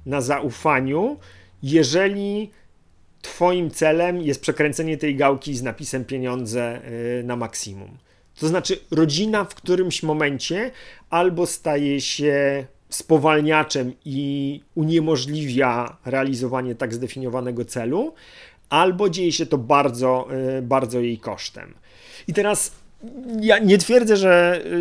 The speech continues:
że autor książki jest tutaj, em, wyrocznią i, i że to zawsze tak jest.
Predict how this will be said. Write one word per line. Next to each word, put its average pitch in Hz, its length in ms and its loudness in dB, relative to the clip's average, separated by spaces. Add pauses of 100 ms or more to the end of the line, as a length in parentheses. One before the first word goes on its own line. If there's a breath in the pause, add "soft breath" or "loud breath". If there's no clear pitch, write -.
że 160 180 4
autor 160 280 2
książki 165 420 0
jest 156 220 2
tutaj, 156 600 6
em, 151 1000 0
wyrocznią 147 720 0
i, 143 400 -4
i 151 60 -6
że 143 120 -2
to 143 160 0
zawsze 151 380 2
tak - 260 -8
jest. 123 360 -4